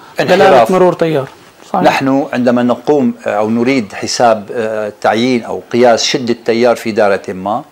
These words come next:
Speaker 1: نضع مقياس الأمبير أو مقياس الميلي أمبير على التسلسل في هذه الدارة أو ضمن الجزء ال-، المراد حساب شدة التيار فيه، فتعطيني مؤشر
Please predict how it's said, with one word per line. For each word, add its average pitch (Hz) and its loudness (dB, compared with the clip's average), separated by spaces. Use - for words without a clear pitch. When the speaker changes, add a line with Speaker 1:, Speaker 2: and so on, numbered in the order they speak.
Speaker 1:
نضع 120 2
مقياس 117 -2
الأمبير 107 -2
أو 104 -4
مقياس 101 -8
الميلي 107 -6
أمبير 156 -2
على 135 0
التسلسل 123 -4
في 110 -4
هذه 101 -2
الدارة 110 0
أو 139 2
ضمن 139 2
الجزء 120 -2
ال-، 113 -6
المراد 107 0
حساب - -4
شدة 104 -8
التيار 104 -4
فيه، 160 -6
فتعطيني 143 0
مؤشر 113 0